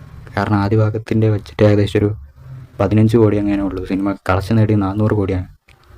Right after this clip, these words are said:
ഈ സിനിമയുടെ ബഡ്ജറ്റ് തന്നെ ഒരു മുന്നൂറ് കോടിക്കടുത്തുണ്ട്. സിനിമ കളക്ഷൻ നേടിയത് ഒരു ഏകദേശം എണ്ണൂറ് കോടിയാണ് സിനിമ, എണ്ണൂറ് കോടിക്ക് മുകളിലാണ് സിനിമ കളക്ഷൻ നേടിയിട്ടുള്ളത്.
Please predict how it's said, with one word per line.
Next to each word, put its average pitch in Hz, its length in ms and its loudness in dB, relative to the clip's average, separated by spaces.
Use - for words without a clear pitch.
ഈ 95 180 -4
സിനിമയുടെ 110 420 2
ബഡ്ജറ്റ് 113 380 0
തന്നെ 113 200 4
ഒരു 110 140 2
മുന്നൂറ് 107 260 4
കോടിക്കടുത്തുണ്ട്. 104 600 2
സിനിമ 104 240 -2
കളക്ഷൻ 107 380 -2
നേടിയത് 113 360 4
ഒരു 110 160 2
ഏകദേശം 110 400 2
എണ്ണൂറ് 113 340 4
കോടിയാണ് 107 460 6
സിനിമ, 98 200 0
എണ്ണൂറ് 107 260 2
കോടിക്ക് 113 260 4
മുകളിലാണ് 104 320 0
സിനിമ 101 200 -2
കളക്ഷൻ 92 300 0
നേടിയിട്ടുള്ളത്. 90 440 -2